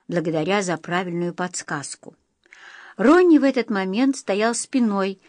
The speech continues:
к присутствующим в комнате, задумчиво рассматривая зимний пейзаж за окном,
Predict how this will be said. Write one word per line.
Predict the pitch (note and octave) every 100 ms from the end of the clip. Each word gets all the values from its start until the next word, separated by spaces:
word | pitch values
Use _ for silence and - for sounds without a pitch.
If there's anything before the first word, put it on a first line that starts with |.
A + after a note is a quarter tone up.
| _
к | _
присутствующим | A3+ G#3+ A3+ - - G3 G3 - G3
в | -
комнате, | G3 G3 F#3+ F3+ - F#3 - _ - - -
задумчиво | G3 G#3+ G#3 A3+ A3 G3
рассматривая | F3 F3+ - G3 F#3+ F3 E3+ E3+
зимний | E3 F#3+ F3+ E3+
пейзаж | E3+ E3 F3 A3 G#3+
за | G#3+ G#3+
окном, | G#3+ A3 G#3+ A3